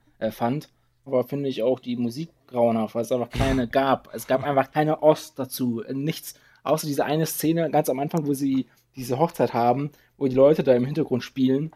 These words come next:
Speaker 1: aber das war ja nicht mal eine Ost, das war einfach nur halt, weil da wirklich Leute gespielt haben. Also sonst war der Anime komplett still und beziehungsweise stumm, außer halt, was die da gelabert haben, und das war schon Pain genug. Hätten sie wenigstens mit ein bisschen schöner Musik untermalen können,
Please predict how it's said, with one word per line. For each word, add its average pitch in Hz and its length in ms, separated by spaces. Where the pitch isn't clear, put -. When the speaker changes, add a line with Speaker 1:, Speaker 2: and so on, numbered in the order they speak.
Speaker 1:
aber 127 200
das - 120
war 135 80
ja 135 60
nicht 131 100
mal 139 100
eine 131 220
Ost, 165 220
das 127 100
war 131 80
einfach 131 160
nur 127 140
halt, 127 220
weil 123 160
da 123 200
wirklich - 180
Leute 135 260
gespielt 160 320
haben. 110 340
Also 117 340
sonst 147 320
war 143 80
der 135 80
Anime 143 220
komplett 151 500
still - 760
und 139 200
beziehungsweise 131 340
stumm, 175 500
außer 127 320
halt, 120 180
was 120 140
die 123 120
da 113 100
gelabert 135 480
haben, 165 240
und 143 60
das 131 140
war 120 60
schon 120 280
Pain 127 280
genug. 147 360
Hätten 127 180
sie 120 140
wenigstens 170 400
mit 139 160
ein 135 140
bisschen 131 200
schöner 143 180
Musik 123 240
untermalen 123 420
können, 113 280